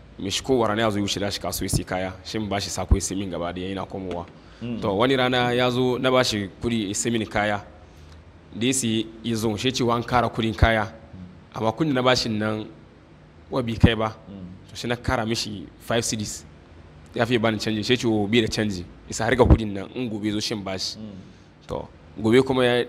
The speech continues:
Speaker 1: ya kai, na jira ta yi bi zo ba. Hal di maranci. To, ina gwada hal zuwa marancin nan, in dai kaman rasuwa ya zo, Allah ya kama ni da wannan bashin nan,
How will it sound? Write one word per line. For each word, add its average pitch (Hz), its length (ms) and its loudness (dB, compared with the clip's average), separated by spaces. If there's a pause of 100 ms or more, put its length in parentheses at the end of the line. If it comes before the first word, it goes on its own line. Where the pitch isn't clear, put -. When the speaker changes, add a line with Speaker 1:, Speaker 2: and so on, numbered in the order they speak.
(100)
Speaker 1:
ya 131 120 -2
kai, 113 340 0
na 131 160 4
jira 131 200 0
ta 127 140 -6
yi 117 160 2
bi 104 120 -4
zo 110 180 2
ba. 107 180 0 (920)
Hal 123 200 2
di 120 160 2
maranci. 101 480 -4 (680)
To, 120 240 4
ina 156 160 0
gwada 127 220 2
hal 135 140 4
zuwa 147 180 0
marancin 123 400 0
nan, 120 180 -2
in 175 80 -6
dai 170 100 4
kaman 139 400 0
rasuwa 135 440 0
ya 139 100 4
zo, 135 320 4 (1400)
Allah 151 220 2
ya 139 140 4
kama 135 640 0 (180)
ni 143 320 2
da 127 140 4
wannan 127 600 0
bashin 123 400 2
nan, 107 320 -2